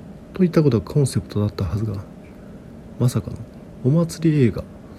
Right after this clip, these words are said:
として完結したわけですね。別種目で満点出されてもといった困惑が残ったのも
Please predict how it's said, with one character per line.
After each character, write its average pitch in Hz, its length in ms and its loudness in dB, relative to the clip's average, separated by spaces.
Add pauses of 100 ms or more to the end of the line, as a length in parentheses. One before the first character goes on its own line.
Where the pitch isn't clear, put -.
(140)
と 175 100 4
し 160 60 0
て 117 80 4
完 117 200 4
結 - 180 0
し - 20 -8
た 104 80 0
わ 95 40 -2
け 87 60 -4
で 82 60 -10
す - 100 -12
ね。 87 120 -8 (1300)
別 165 320 0
種 220 140 6
目 127 160 4
で 90 180 2 (300)
満 135 220 4
点 139 200 2
出 98 120 2
さ 113 140 0
れ 98 60 2
て 85 100 -4
も 80 120 -4 (460)
と 175 100 0
い 170 40 4
っ 160 40 -2
た 123 160 0
困 127 240 4
惑 117 180 2
が 117 80 2
残 110 200 4
っ - 20 2
た 101 140 -2
の 90 80 0
も 85 100 -2